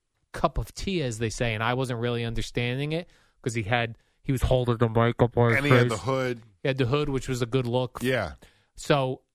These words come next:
Speaker 1: I wasn't into it, but I could clearly tell that his audience was into it
Speaker 2: Mm-hmm.
Speaker 1: in the room. So I give it a, a very good performance.
Speaker 2: Yeah,
Speaker 1: People
Speaker 2: I
Speaker 1: loved
Speaker 2: thought it
Speaker 1: it.
Speaker 2: was fine, you know?
Speaker 1: Yeah. And
Speaker 2: Watching
Speaker 1: then
Speaker 2: it with the kids, and they, they liked it.
Speaker 1: They liked it?
Speaker 2: Yeah.
Speaker 1: And then Eminem, uh,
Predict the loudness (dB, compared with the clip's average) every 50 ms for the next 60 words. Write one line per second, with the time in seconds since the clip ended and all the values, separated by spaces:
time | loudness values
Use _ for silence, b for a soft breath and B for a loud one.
0 | _ _ _ -4 -2 0 0 2 2 0 0 0 0 0 0 0 0 -2 -2 -2
1 | -2 -2 -4 _ _ -6 0 0 0 2 0 -2 -4 -4 -4 -6 -6 -6 -6 -6
2 | -4 -2 -2 -2 -2 -2 -2 -4 -4 -2 -2 -2 -2 -2 -2 -2 -4 -2 -2 -4
3 | -4 -4 -6 -8 -6 -4 -4 -2 -2 -4 -4 -4 -6 -4 -4 -4 -2 -2 -2 -4
4 | -2 -4 -4 -6 -4 -4 -4 -4 -2 -2 -2 -2 -2 -2 -2 -2 0 0 -2 -2
5 | -2 -2 0 0 0 0 0 0 0 -2 0 -2 -2 -4 -4 -4 -4 -4 -2 -2
6 | 0 0 -2 -2 -4 -6 -4 -4 -6 -6 -4 -6 -6 -6 -6 -6 -6 -4 -2 0
7 | 0 0 0 0 0 0 0 0 -2 -2 -4 -2 0 0 0 0 0 -4 -6 -10
8 | _ -12 -8 -6 -6 -6 -6 -8 -12 _ _ -10 -8 -6 -6 -6 -6 -8 -12 _
9 | _ _ -4 -2 0 2 2 2 2 0 -2 -4 -6 _ _ _ -16 -12 -12 -10
10 | -2 0 0 0 0 -2 -4 -4 -2 0 0 0 0 0 -2 -2 -2 -2 -2 0
11 | 0 -2 -2 -2 -6 -8 0 2 2 2 2 0 -2 -2 -2 -4 -4 -4 -4 -4
12 | -4 -4 -2 -2 0 0 2 2 2 2 2 2 2 2 2 2 0 0 0 0
13 | 0 0 0 0 0 0 0 -2 -2 -2 -2 -4 -4 -6 -8